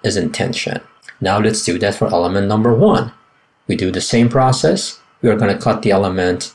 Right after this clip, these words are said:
somewhere between A and B, put a known force F one outward from the cut surface,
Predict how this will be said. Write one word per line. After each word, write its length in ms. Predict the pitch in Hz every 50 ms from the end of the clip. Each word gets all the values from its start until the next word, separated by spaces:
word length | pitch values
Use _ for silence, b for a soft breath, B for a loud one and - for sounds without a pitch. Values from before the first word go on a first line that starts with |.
| _ _
somewhere 400 | - - - 107 98 98 95 92
between 400 | 92 92 - - - 90 - -
A 180 | 85 87 101 113
and 160 | 127 127 117
B, 380 | 107 95 87 92 123 - b b b b b b b b b _
put 260 | - 117 110 107 - -
a 120 | - 107 104
known 360 | 101 101 101 98 101 104 107
force 560 | - - - 107 98 98 95 - - - -
F 260 | - 101 92 - - -
one 560 | 87 78 - 90 87 90 117 120 131 135 - -
outward 400 | - 87 90 - - 123 113 117
from 220 | - - 180 180 190
the 80 | 190
cut 220 | - - 101 - -
surface, 580 | - 98 90 - - - - 117 - - B